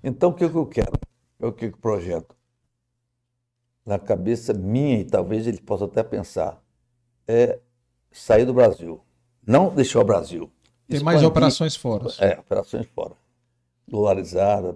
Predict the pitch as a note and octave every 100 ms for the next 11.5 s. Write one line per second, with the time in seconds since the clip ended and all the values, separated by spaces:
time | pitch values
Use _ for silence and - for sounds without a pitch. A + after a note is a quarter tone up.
0 | - F#2 F#2+ - F2+ B2 A#2+ F#2+ - B2+
1 | B2 - _ _ _ _ _ _ _ _
2 | - B2 C#3 C#3 F#2 - B2 D3 D#3 D3+
3 | C3 A2 G2+ A#2 _ _ _ _ G#2+ G#2
4 | B2 B2 D3 D#3+ - _ _ _ - G2+
5 | G#2 C#3+ D3+ C#3+ - A#2 A#2+ - _ _
6 | _ _ _ _ - B2+ C3 A#2+ - A#2
7 | C3 - - _ _ _ _ _ _ _
8 | _ _ _ _ _ G2 A2 C3 - D3
9 | G#2+ G2 - A2 A#2+ A2 G#2 - A2+ B2
10 | - _ _ _ _ _ - A2+ G2+ G#2+
11 | A#2+ - A#2+ A2 -